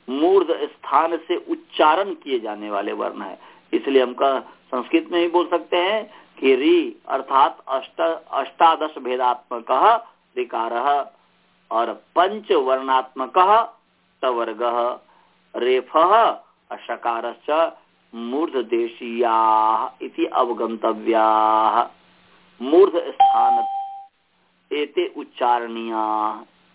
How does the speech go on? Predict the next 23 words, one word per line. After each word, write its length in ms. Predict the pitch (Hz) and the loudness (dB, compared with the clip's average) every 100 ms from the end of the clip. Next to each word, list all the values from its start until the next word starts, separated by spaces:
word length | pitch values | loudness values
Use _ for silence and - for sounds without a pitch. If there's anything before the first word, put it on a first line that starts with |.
| - | -4
इति 340 | 160 190 196 - | -4 -2 -4 -4
अवगंतव्या 840 | - 117 107 104 104 107 104 113 120 | -2 -2 -2 -6 -6 -8 -4 -2 -2
इति 280 | - - 113 | -4 -4 -4
भावः। 440 | 87 85 85 90 - _ - _ _ 123 | -2 -4 -4 -8 -14 _ -20 _ _ 2
माने 440 | 139 175 214 - - _ 131 | 2 2 -2 -8 -16 _ -2
ये 120 | 139 | -2
मूर्धा 680 | 127 131 143 135 123 151 | 0 0 0 0 2 2
देशीय 600 | 147 123 127 - 139 135 135 | 2 0 0 -2 -10 -4 -2
है, 260 | 156 156 | -2 -4
मूर्धा 500 | 131 127 113 143 135 | -4 -4 2 2 2
स्थान 440 | 123 - 117 120 117 | -2 -10 -10 -10 -8
से 180 | 120 | -6
बोले 320 | 113 117 117 117 | -2 -2 0 0
जाते 300 | 113 110 123 | -2 -2 -4
हैं, 300 | 127 160 - - _ - | -2 -4 -6 -20 _ 0
ये 180 | 120 123 | 0 0
समझना 420 | 107 107 98 113 | -4 -6 -6 -6
चाहिए। 500 | - 87 87 85 - _ _ _ _ _ _ _ _ _ _ _ _ | -6 -8 -10 -10 -12 _ _ _ _ _ _ _ _ _ _ _ _
अब 180 | 151 185 | 4 6
जो 180 | 190 202 | 4 0
है, 400 | 202 190 - - _ _ _ _ _ _ _ _ _ _ _ _ _ _ _ _ _ _ _ _ 170 | 0 0 -2 -8 _ _ _ _ _ _ _ _ _ _ _ _ _ _ _ _ _ _ _ _ -4
इसके 340 | 175 - 220 | -4 -2 0
ऊपर 560 | 196 190 196 160 - | 0 -2 0 0 -2